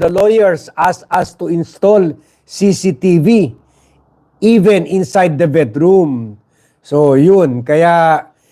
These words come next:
ah, hindi na daw siya, pati yung privacy, wala na daw sila privacy. Ah, so, si Kitty Duterte naman, nag-post rin na for sale, Duterte Family House.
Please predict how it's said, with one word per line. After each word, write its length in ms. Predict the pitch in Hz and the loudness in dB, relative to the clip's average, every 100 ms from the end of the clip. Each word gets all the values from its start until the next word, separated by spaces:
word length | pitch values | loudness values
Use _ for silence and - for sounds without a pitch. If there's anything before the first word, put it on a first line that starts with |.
| _ _ | _ _
ah, 280 | 156 147 147 | -2 0 2
hindi 240 | 156 170 180 | 0 0 2
na 160 | 175 | 2
daw 160 | 156 160 | 2 0
siya, 560 | 156 160 151 143 139 127 - _ _ - | 0 0 2 2 2 -2 -10 _ _ -10
pati 240 | 139 170 | -4 0
yung 160 | 175 160 | 0 0
privacy, 640 | 170 170 151 170 170 151 | 0 0 0 -2 0 -2
wala 240 | 143 156 151 | 0 0 -2
na 80 | |
daw 160 | 143 147 | -2 -4
sila 240 | 147 143 | -4 -6
privacy. 720 | - 143 123 104 120 170 135 - _ _ _ _ _ - | -4 -2 -2 -4 -6 -4 -4 -6 _ _ _ _ _ -10
Ah, 140 | 127 | -6
so, 180 | 117 139 131 | -2 0 0
si 380 | 185 202 185 - | 2 2 0 -4
Kitty 400 | 185 196 - 170 | -2 -2 0 0
Duterte 540 | 185 - 190 - 190 | 0 2 0 0 -2
naman, 460 | 196 190 143 151 185 _ _ _ | 0 0 -2 -4 -12 _ _ _
nag-post 640 | - 165 156 - 185 170 - | -2 0 0 0 0 0 0
rin 420 | 180 233 165 110 104 _ _ _ - | 2 2 0 -4 -12 _ _ _ -4
na 160 | 147 165 165 160 160 156 151 - _ _ - | -2 0 0 0 0 -2 -4 -10 _ _ -4
for 240 | 170 180 | 0 0
sale, 400 | 170 208 220 165 | 2 2 2 0
Duterte 640 | 135 160 196 196 185 202 - | -2 -4 0 -2 -2 -6 -2
Family 480 | 170 175 180 175 | -2 -2 -4 -4
House. 640 | 160 170 196 131 - - | -2 0 0 -2 -10 -20